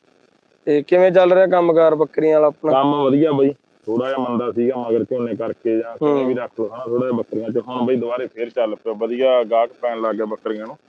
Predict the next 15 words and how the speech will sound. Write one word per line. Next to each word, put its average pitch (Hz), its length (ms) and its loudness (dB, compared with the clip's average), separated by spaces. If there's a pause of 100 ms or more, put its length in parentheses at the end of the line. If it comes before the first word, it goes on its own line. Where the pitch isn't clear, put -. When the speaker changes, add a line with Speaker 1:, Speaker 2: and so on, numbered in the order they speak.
(120)
Speaker 1:
ਠੀਕ 147 300 -2
ਆ 139 60 0
ਬਾਈ। 127 200 -2 (100)
Speaker 2:
ਤੇ 107 280 -8
ਵਧੀਆ 117 380 -2
ਹੁਣ 117 160 -4
ਬੱਕਰੀਆਂ 113 400 -6
ਸੂਈਆਂ 113 380 -8
ਬਾਈ, 113 180 -2
ਰਿਜ਼ਲਟ 110 320 -2
ਬਹੁਤ 113 280 -2
ਵਧੀਆ 120 280 -2
ਆਇਆ 110 180 0
ਬੱਕਰੀਆਂ 107 380 -6
ਦੇ। 104 100 -14